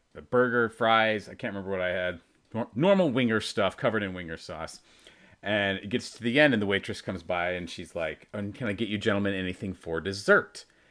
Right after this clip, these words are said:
And my roommate looks at her, and he's like, "Yes, I will take a milkshake." And she's like, "What kind of milkshake?" He's like, "Winger sauce milkshake."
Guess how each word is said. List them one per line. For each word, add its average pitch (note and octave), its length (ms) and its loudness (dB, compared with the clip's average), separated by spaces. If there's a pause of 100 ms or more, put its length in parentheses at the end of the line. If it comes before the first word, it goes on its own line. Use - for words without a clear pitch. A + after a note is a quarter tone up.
(240)
And F2+ 120 -6
my F#2 100 -2
roommate F#2+ 340 0
looks F#2 200 -2
at A2+ 60 -2
her, G2 40 2
and F#2 60 0
he's E2 80 -4
like, F2+ 160 0
"Yes, - 580 2 (880)
I A2+ 100 6
will C3+ 120 2
take F#2+ 220 -2
a F#2 40 -2
milkshake." - 540 -2 (300)
And D#2 100 -12
she's E2+ 160 -10
like, F2 160 -2
"What F2 120 -6
kind C#3 200 4
of A#2+ 60 2
milkshake?" - 460 -6
He's E2 100 -10
like, E2+ 140 -8 (100)
"Winger B2+ 520 8
sauce - 460 6
milkshake." - 720 -4